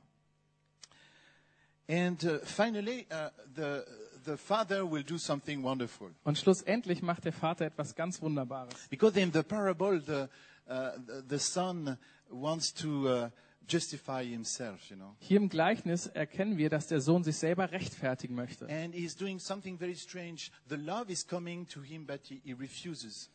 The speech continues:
Speaker 1: the love.
Speaker 2: Er macht hier etwas ganz komisch. Er empfängt diese Liebe und gleichzeitig stößt er diese Liebe wieder zurück.
Speaker 1: And I would like to suggest that we are just like, like this.
Speaker 2: Und ich möchte hier einen Vorschlag machen, dass es uns auch, auch manchmal ähnlich geht.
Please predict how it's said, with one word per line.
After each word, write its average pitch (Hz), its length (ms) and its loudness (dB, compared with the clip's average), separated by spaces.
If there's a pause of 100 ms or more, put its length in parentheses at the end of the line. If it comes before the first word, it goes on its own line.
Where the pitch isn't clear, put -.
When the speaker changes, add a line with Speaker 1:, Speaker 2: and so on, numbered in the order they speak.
(100)
Speaker 1:
the 117 60 -10
love. 101 220 -8
Speaker 2:
Er 147 80 6
macht 185 220 2
hier 208 100 4
etwas 196 280 0
ganz 208 260 -2
komisch. 151 440 0
Er 151 140 -2
empfängt 180 480 -4
diese 170 200 0
Liebe 185 280 2
und 180 160 2
gleichzeitig 190 720 0
stößt 190 380 -2
er 180 40 -4
diese 156 180 -6
Liebe 175 240 -2
wieder 165 200 2
zurück. 143 320 -2 (200)
Speaker 1:
And 151 360 -10 (100)
I 143 140 -10
would 143 140 -12
like 160 180 -6
to - 80 -16
suggest 143 540 -8
that 123 240 -10
we 135 240 -10
are 123 240 -10
just 131 260 -14
like, 110 140 -12 (340)
like 113 180 -16
this. - 420 -10
Speaker 2:
Und 151 120 -2
ich 160 80 -6
möchte 190 500 2
hier 180 280 4
einen 160 120 0
Vorschlag 180 460 0
machen, 151 300 -6
dass 151 160 -6
es 151 100 -10
uns 175 240 0
auch, 151 260 -4
auch 147 160 -2
manchmal 160 360 -4
ähnlich 143 320 -6
geht. 117 180 -12